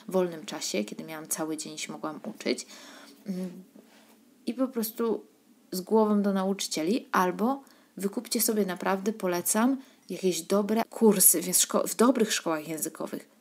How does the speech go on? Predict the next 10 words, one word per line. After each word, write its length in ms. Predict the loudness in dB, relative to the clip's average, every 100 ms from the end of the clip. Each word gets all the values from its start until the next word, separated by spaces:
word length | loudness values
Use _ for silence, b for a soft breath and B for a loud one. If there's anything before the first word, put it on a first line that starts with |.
| -2
Rozróbcie 600 | 6 6 6 4 4 4
research 380 | 4 2 -2 -4
na 80 | -6
temat 260 | -8 -8
tych 140 | -8 -8
szkół 220 | -6 -6
językowych. 540 | -6 -8 -10 -10 -12 -14 B B B B _ -8
Kursy 540 | 0 2 4 4 4 2 -2
do 180 | 2 4
egzaminu 840 | 4 4 4 4 4 4 2 0